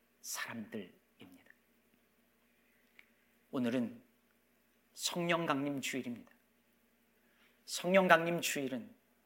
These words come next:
마가의 다락방에서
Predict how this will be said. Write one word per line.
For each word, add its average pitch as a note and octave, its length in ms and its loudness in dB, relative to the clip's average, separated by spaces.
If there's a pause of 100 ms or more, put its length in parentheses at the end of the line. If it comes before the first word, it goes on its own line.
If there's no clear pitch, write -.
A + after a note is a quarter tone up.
(1500)
마가의 F3+ 440 12
다락방에서 D#3+ 1000 6